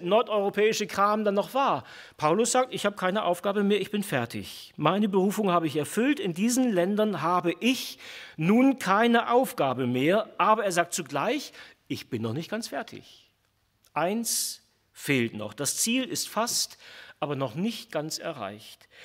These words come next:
Es fehlt ein kleines, unscheinbares Detail und das muss erfüllt werden, damit das ganze Gesetz vollendet wird. Damit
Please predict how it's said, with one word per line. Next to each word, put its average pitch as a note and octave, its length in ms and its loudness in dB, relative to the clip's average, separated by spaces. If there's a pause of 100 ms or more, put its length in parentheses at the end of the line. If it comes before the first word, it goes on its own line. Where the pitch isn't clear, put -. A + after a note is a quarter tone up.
(200)
Es - 200 0
fehlt A#3 380 -2
ein E3+ 200 -2
kleines, A3+ 600 -4
unscheinbares G#3 1600 -6
Detail D3 720 -4
und D#3 240 -4
das F#3 240 -2
muss D#3 360 0
erfüllt F3+ 560 -4
werden, F#3+ 360 -4
damit D3 460 -8
das - 240 -10
ganze G#3 540 -6
Gesetz - 760 -8 (560)
vollendet C#3 1040 -4
wird. G#2 400 -6 (1120)
Damit G3+ 640 -4